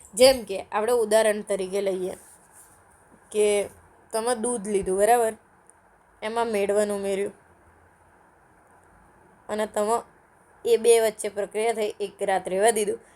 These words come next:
બીજે દિવસ તમને મળશે દહીં. જે આ જે દહીં છે એ શું છે? તો કે એ ખાટું હશે. કેવું હશે? એનો ગુણધર્મ બદલાઈ ગયો હશે, દૂધ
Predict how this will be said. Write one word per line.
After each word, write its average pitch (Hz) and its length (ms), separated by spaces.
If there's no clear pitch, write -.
બીજે 240 220
દિવસ 240 320
તમને 208 240
મળશે 202 440
દહીં. 190 280
જે 262 160
આ - 200
જે 254 180
દહીં 247 520
છે 208 280
એ 277 120
શું 330 240
છે? 220 240
તો 247 100
કે 262 480
એ 262 100
ખાટું 214 600
હશે. 185 200
કેવું 247 340
હશે? 226 220
એનો 220 240
ગુણધર્મ 240 840
બદલાઈ 214 320
ગયો 190 180
હશે, 185 180
દૂધ 202 200